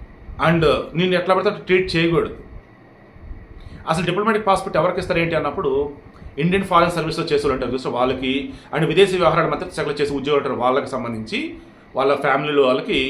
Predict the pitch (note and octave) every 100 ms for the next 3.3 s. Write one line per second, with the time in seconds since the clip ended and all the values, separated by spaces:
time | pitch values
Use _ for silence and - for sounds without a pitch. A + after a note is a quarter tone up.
0 | C#3 - - - D3 D3+ D#3 C#3 C#3+ C3
1 | C#3 B2+ A#2+ G#2+ A2 C3 A2+ C#3 A#2+ G2+
2 | - - - - - - A2+ C3+ C#3+ C#3
3 | A#2+ A#2